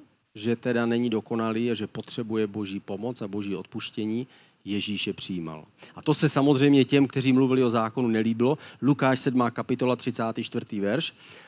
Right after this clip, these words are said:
„Přišel syn člověka, jí a pije,“ to řekl Ježíš, „a vy říkáte, podívejte, žrout a pijan vína, přítel výběrčích daní a hříšníků,“ řekl Ježíš. Říkal,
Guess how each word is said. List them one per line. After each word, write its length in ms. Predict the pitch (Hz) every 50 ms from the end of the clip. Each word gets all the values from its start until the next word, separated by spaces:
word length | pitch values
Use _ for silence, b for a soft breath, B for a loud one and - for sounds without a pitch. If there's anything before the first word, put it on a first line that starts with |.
| B B B B
„Přišel 520 | - - - 202 - - 185 165 156 - -
syn 300 | - - - 170 165 156
člověka, 720 | - 151 131 120 107 110 110 107 - - 113 117 135 160 190 185 170 _ _ _ _ _
jí 360 | - 123 110 123 147 190 202 -
a 100 | 156 156
pije,“ 520 | - - 127 117 107 104 104 117 147 160
to 100 | - 120
řekl 220 | 107 113 104 - 113
Ježíš, 400 | 101 95 92 87 113 131 - - -
„a 100 | 117 113
vy 160 | 107 156 180
říkáte, 640 | 156 151 160 131 - 139 127 120 117 - 131 123 120 b b b b b -
podívejte, 680 | 143 151 147 147 160 139 135 123 117 113 - 113 101
žrout 500 | 95 107 117 110 127 135 143 147 147 - -
a 80 | 123
pijan 400 | - _ - 135 135 135 135 135
vína, 440 | 123 131 131 127 117 101 92 85 - _
přítel 640 | - - - 160 160 - - 156 156 147 139 135 131
výběrčích 720 | 120 135 139 131 135 147 147 139 123 - - 160 127 117
daní 440 | 113 117 110 107 107 107 113 117
a 100 | - 120
hříšníků,“ 800 | 117 127 127 117 135 127 - - - 117 110 98 - - - 78 - - - - -
řekl 260 | - 104 - - 107
Ježíš. 500 | 107 104 95 85 85 80 - - - - B B B B B
Říkal, 380 | B 117 - - 120 120 117